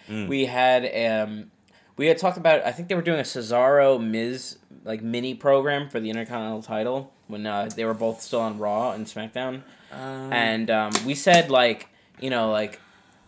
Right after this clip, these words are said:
Speaker 2: Cesaro winning the title would, would kind of, like, be, like, too low for Cesaro, and Miz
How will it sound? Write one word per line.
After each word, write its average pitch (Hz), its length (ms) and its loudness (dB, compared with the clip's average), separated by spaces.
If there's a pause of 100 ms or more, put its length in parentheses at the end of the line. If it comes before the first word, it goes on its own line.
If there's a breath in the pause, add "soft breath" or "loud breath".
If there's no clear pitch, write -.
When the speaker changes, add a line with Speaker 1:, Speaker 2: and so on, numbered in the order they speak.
(320)
Speaker 2:
Cesaro 160 640 4
winning 127 200 2
the 117 60 -6
title 120 420 0
would, 110 200 -4 (220)
would 113 260 -4
kind 127 240 -4
of, 110 160 -4
like, 110 260 -2
be, 120 140 -6
like, 110 220 -6
too 170 240 -4
low 117 340 2
for 110 160 -12
Cesaro, 110 680 -2 (340 soft breath)
and 113 220 -4
Miz 147 440 -2